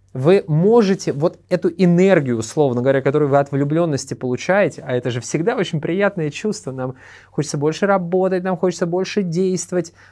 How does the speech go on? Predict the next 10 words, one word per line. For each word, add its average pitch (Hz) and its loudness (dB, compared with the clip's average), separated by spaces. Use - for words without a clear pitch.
мы 151 4
летаем 208 0
практически, - -12
вы 143 2
это 180 -2
чувство 262 -4
можете 170 -6
домой 151 -2
принести, 127 -10
да, 185 -6